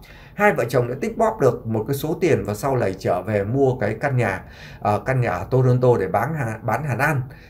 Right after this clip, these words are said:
Trong khi đó vẫn dư ra được một cái khoản tiền. Không biết căn nhà đó là trở liền một lúc hết tiền hay là trả theo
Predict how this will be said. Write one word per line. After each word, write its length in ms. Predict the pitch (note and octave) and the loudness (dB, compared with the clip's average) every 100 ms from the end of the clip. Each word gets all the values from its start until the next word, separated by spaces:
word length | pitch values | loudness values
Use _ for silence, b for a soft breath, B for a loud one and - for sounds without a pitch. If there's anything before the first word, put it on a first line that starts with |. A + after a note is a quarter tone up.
| B | B
Trong 200 | F#3+ F3+ | 0 2
khi 120 | E3+ | 2
đó 180 | C#3 D3+ | 2 0
vẫn 120 | D3 | -4
dư 240 | F3 G#3+ G#3 | -2 0 2
ra 200 | F3 E3 | 2 2
được 140 | A#2 G2+ | 0 -2
một 60 | |
cái 100 | A2+ | -2
khoản 200 | - - - | 0 0 4
tiền. 260 | C3+ - - - B B | 4 4 0 -16 B B
Không 200 | - E3 | 2 4
biết 120 | E3+ - | 4 2
căn 180 | E3 D3 | 0 0
nhà 160 | A#2+ G2 | -2 2
đó 200 | G2+ A#2+ | 2 2
là 60 | C#3 G#2 | -2 -2
trở 220 | A2+ D2+ F#2 | -2 -2 0
liền 340 | A#2+ A2+ G#2+ | 2 2 2
một 120 | G2 | 0
lúc 180 | F#3 F#3+ | 0 0
hết 120 | G#3+ G#3+ | -2 0
tiền 220 | C3 F#2 F#2 | 2 2 2
hay 220 | B2+ A#2 | 0 0
là 80 | F#2+ | -2
trả 300 | - F#2+ - | -2 -4 -2
theo 120 | B2 | -2